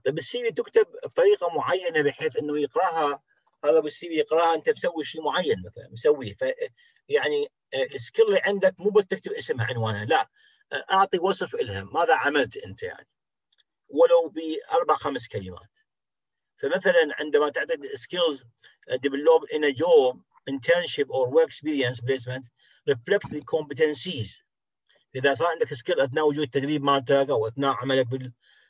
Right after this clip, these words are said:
بالجامعة أو أثناء عملك، ريفلكت، اعكس هذا الشيء بالكلام مالتك. Describe the job مثلا. What you have done.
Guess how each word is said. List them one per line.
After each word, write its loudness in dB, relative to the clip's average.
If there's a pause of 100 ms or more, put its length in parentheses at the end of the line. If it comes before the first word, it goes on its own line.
بالجامعة 2
أو 0
أثناء -6
عملك، -2 (240)
ريفلكت، -2 (140)
اعكس -4
هذا -4
الشيء -12
بالكلام -2
مالتك. -12 (800)
Describe 0
the -10
job 4
مثلا. -12 (520)
What 4
you 0
have -2
done. 0